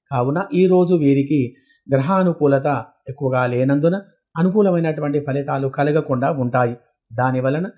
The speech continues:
విపరీతమైనటువంటి విచారానికి లోను కాగలరు. అధికమైనటువంటి ధన నష్టం అనేది కలుగుతుంది. చంద్ర బుధుల యొక్క గ్రహస్థితి వలన మనోవిచారానికి లోను కాగలరు.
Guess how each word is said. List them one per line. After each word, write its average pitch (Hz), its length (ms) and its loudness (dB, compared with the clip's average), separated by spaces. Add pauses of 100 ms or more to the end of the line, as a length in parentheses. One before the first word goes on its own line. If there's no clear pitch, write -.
(280)
విపరీతమైనటువంటి 165 880 0
విచారానికి 131 800 -2
లోను 127 240 2
కాగలరు. 123 500 -2 (380)
అధికమైనటువంటి 135 880 -2 (360)
ధన 143 120 2
నష్టం 147 340 -2
అనేది 139 320 0
కలుగుతుంది. 131 640 0 (320)
చంద్ర 196 360 4
బుధుల 139 380 0
యొక్క 139 260 0
గ్రహస్థితి 131 640 -2
వలన 135 400 0 (540)
మనోవిచారానికి 135 920 0
లోను 127 340 0
కాగలరు. 127 500 -2